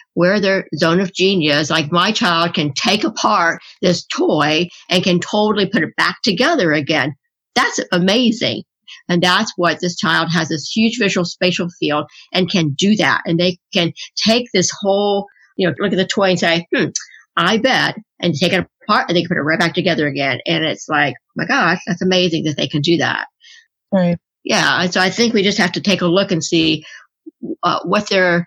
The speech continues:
Speaker 1: the best modality that they learn with.
Speaker 2: Yeah.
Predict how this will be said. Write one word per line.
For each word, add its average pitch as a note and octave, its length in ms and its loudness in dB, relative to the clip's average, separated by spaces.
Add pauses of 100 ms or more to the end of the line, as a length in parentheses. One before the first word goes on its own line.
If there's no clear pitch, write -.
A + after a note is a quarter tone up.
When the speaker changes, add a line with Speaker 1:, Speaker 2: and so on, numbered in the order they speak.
(160)
Speaker 1:
the F#3+ 80 0
best - 300 -2
modality E3 600 2
that D3+ 140 -2
they D#3+ 100 -2
learn F3 560 -2 (140)
with. - 280 -4 (880)
Speaker 2:
Yeah. F#3 640 2